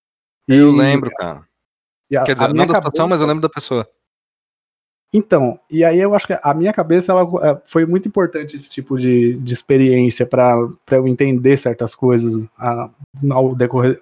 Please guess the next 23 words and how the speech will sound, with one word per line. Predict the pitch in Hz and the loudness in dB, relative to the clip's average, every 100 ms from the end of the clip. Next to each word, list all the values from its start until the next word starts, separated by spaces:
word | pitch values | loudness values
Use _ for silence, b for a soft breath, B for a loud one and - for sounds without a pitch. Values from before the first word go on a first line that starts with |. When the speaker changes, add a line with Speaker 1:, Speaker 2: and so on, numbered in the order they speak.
| - | -6
Speaker 2:
ao | 131 | -4
decorrer | 127 123 123 131 | -2 0 0 2
dos | 135 123 123 | 2 2 4
anos. | 135 135 117 | 4 2 2
E, | 120 120 117 B B _ _ - | 4 2 0 B B _ _ -4
e, | 247 - _ _ _ _ _ - | -2 -4 _ _ _ _ _ -4
cara, | 269 175 | 0 0
tem | 170 | 0
coisas | 175 208 | 2 0
que | - | 0
a | 226 | 0
gente, | 240 240 254 | 0 -2 -8
tipo, | - 285 269 196 165 151 151 | -6 -2 0 0 0 -2 -2
se | 143 220 | 0 2
não | 233 | 2
faz | 208 | 0
parte | - 156 147 | 0 0 0
do | 139 | -2
seu | 151 | 0
universo, | 143 131 139 180 - | 2 2 2 0 0
você | 165 180 | -2 0
não | 190 | 2
entende. | 277 359 302 220 196 123 113 | 2 2 4 4 4 2 -2